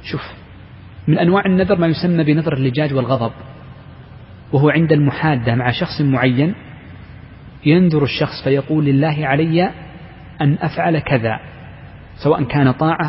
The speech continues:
أو مباح، وكان قصده بهذا النذر إما الحث أو المنع أو الترغيب أو الترهيب.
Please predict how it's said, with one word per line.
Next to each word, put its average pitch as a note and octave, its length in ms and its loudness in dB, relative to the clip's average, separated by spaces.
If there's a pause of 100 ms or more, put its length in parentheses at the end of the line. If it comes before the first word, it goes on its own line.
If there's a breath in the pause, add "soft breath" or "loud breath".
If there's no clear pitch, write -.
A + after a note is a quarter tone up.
أو D#3+ 80 0
مباح، B2+ 460 0 (1400)
وكان F3 400 2
قصده D#3+ 760 -2 (200)
بهذا C#3+ 360 2
النذر C#3 440 0 (300)
إما D#3 220 2
الحث - 600 -8 (1000)
أو C#3+ 160 0
المنع C#3 440 2 (760)
أو D#3 100 0
الترغيب C#3+ 680 0 (540)
أو F3+ 120 4
الترهيب. A#2 500 -2